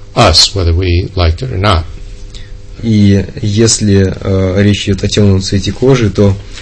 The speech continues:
Speaker 2: эта проблема воздействует и на нас, вне зависимости от нашего цвета кожи.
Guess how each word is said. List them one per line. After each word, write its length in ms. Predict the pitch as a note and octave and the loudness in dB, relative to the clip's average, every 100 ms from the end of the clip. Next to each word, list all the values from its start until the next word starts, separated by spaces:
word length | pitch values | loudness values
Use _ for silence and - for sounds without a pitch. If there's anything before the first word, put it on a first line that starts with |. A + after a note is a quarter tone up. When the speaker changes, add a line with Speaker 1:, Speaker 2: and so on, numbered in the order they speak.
| - | -10
Speaker 2:
эта 200 | - G#2+ | -6 -4
проблема 540 | G#2 G#2 G2+ A#2+ A2+ | 0 2 4 6 6
воздействует 600 | G2 G2 G2+ G#2+ G#2+ F#2+ | 4 4 4 0 0 -2
и 120 | A2+ G#2+ | 0 2
на 120 | G#2 | 4
нас, 320 | A#2+ A2 - | 4 2 0
вне 120 | G2+ G2 | 0 2
зависимости 540 | G#2+ G#2+ G#2 G2 - | 4 2 2 0 0
от 120 | G2 | 0
нашего 360 | A#2+ A#2 - - | 0 2 4 6
цвета 280 | - - - | 8 8 8
кожи. 320 | F#2+ F#2+ | 8 6